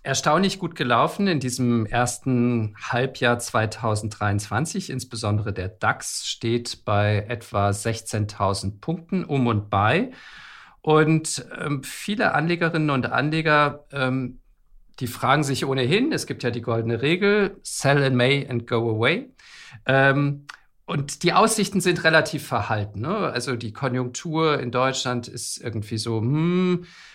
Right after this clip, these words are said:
nicht so dolle. Ähm, wir sind offiziell in einer Rezession. Die Frage, die ja jetzt im Raum steht, ist, nutze ich diese hohen Gewinne, nehme ich sie mit, steige ich jetzt aus, um möglicherweise im Herbst, äh, wieder zurückzukehren?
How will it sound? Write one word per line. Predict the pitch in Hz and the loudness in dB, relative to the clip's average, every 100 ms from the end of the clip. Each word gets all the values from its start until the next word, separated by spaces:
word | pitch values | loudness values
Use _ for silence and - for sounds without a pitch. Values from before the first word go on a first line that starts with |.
| - - | -8 -2
nicht | 156 - | 0 0
so | 165 | 0
dolle. | 151 147 160 156 156 151 - | 4 4 6 6 4 2 0
Ähm, | 120 123 120 107 | 0 2 0 -2
wir | 117 | -4
sind | 113 131 131 - | -4 -4 -4 -4
offiziell | 127 - 135 - 123 117 | -6 -4 -4 -2 0 2
in | 101 | 2
einer | 107 104 104 | 2 0 -2
Rezession. | 101 101 98 - 151 196 185 | -6 -6 -6 -2 2 2 2
Die | 123 | -2
Frage, | - - 123 147 160 | -4 0 4 6 4
die | 143 135 | -2 -2
ja | 135 | 0
jetzt | 127 120 - | 0 0 -6
im | 120 | -10
Raum | 107 110 127 | -4 -2 -2
steht, | 127 - 127 | -4 -6 -8
ist, | - 123 - - - - - _ | -6 -6 -8 -16 -20 -20 -20 _
nutze | 143 208 - | 4 4 4
ich | 196 - - - - _ _ | 2 2 -6 -14 -20 _ _
diese | 143 139 123 | 0 2 4
hohen | 160 160 151 | 4 2 2
Gewinne, | 110 127 147 151 143 123 | -2 0 2 4 2 2
nehme | 135 135 | 2 0
ich | 123 | -2
sie | 120 | 0
mit, | 117 147 - | 2 0 -2
steige | - - 127 123 123 | -6 -2 0 2 0
ich | 107 | -2
jetzt | 113 110 - | -4 -4 0
aus, | 107 127 135 - | 2 2 0 -4
um | 117 | -4
möglicherweise | 117 120 110 107 104 101 107 104 | -4 -6 -8 -6 -2 -2 -2 -2
im | 98 | -4
Herbst, | 90 107 117 - - - 95 | -2 0 0 -2 -10 -12 -6
äh, | 110 101 98 | -2 -2 -4
wieder | 113 107 | -4 -4
zurückzukehren? | 104 117 143 143 - 127 - 120 117 117 | -4 -6 -6 -6 -10 -10 -6 0 2 0